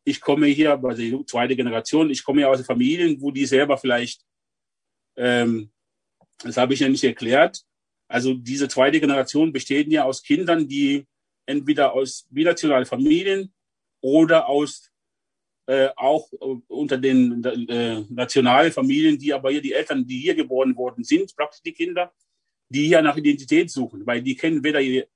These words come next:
die, das Land der Herkunft der Eltern, noch, noch, äh, äh, sind sie hier sozusagen gut, äh, angekommen oder, oder willkommen oder, was heißt willkommen,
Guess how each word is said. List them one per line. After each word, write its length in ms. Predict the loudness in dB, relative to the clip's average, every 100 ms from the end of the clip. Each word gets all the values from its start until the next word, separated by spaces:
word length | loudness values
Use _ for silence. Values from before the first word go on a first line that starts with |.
| _ _ _ _
die, 220 | -4 -2
das 200 | 0 -2
Land 380 | 0 0 0 0
der 140 | -2 0
Herkunft 480 | -2 -2 -4 -4
der 160 | -4 0
Eltern, 440 | 0 2 0 0
noch, 340 | 2 2 0 _ _ _ _ _ _
noch, 280 | 0 0 0
äh, 560 | 0 4 4 2 2 2
äh, 100 | 0
sind 280 | -2 0 0
sie 140 | -4
hier 380 | -2 4 4 4
sozusagen 840 | -2 -8 -2 2 2 2 0 -2
gut, 320 | 0 0 0 -8
äh, 160 | -6 -4
angekommen 540 | 0 0 0 -2 -4
oder, 280 | -4 -4 -2 -4 -6
oder 220 | -6 2
willkommen 460 | 2 4 4 6 2
oder, 240 | 0 -6 -6 -4
was 140 | -2
heißt 140 | -2
willkommen, 380 | -4 -2 -2 -2